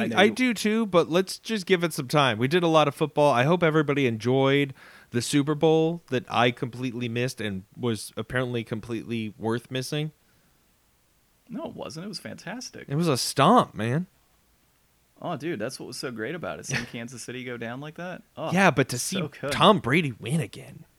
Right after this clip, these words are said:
Speaker 1: But see, here's the thing. As a Dolphins fan, it, it was always hatred towards the Patriots. So the fact that Brady was able to do it without the Patriots just means that it was Brady all along and not the Patriots organization.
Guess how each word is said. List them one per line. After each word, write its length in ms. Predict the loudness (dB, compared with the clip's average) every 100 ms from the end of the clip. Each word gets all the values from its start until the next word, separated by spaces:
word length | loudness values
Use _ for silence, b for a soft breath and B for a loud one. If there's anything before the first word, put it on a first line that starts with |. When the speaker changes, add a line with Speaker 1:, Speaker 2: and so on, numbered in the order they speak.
| _ _ _ _ B B B
Speaker 1:
But 160 | -12 -8
see, 220 | -6 -6
here's 200 | -8 -10
the 80 | -10
thing. 300 | -10 -10 -10
As 120 | -12
a 60 | -12
Dolphins 560 | -10 -10 -10 -14 -14
fan, 360 | -14 -16 -16 -20 _ b b b b b _ -10
it, 160 | -10 -10
it 160 | -10 -8
was 180 | -8 -8
always 540 | -8 -6 -8 -10 -16 _ _
hatred 500 | -12 -8 -8 -8 -10
towards 260 | -8 -10 -10
the 60 | -12
Patriots. 680 | -12 -10 -12 -16 -16 -18 -18 _ _ -16
So 260 | -10 -8
the 80 | -8
fact 380 | -10 -8 -8 -8
that 220 | -10 -12
Brady 440 | -12 -8 -6 -6 -8
was 160 | -6
able 180 | -8 -10
to 100 | -12
do 140 | -8 -8
it 40 |
without 220 | -6 -10
the 60 | -10
Patriots 480 | -12 -10 -10 -10 -12
just 220 | -12 -8
means 180 | -8 -8
that 60 |
it 40 | -10
was 100 | -12
Brady 540 | -12 -6 -6 -6 -8 -8
all 260 | -8 -6 -8
along 400 | -8 -8 -8 -10
and 200 | -10 -8
not 200 | -10 -10
the 80 |
Patriots 560 | -12 -10 -8 -10 -10 -12 -10
organization. 840 | -8 -8 -10 -8 -8 -8 -12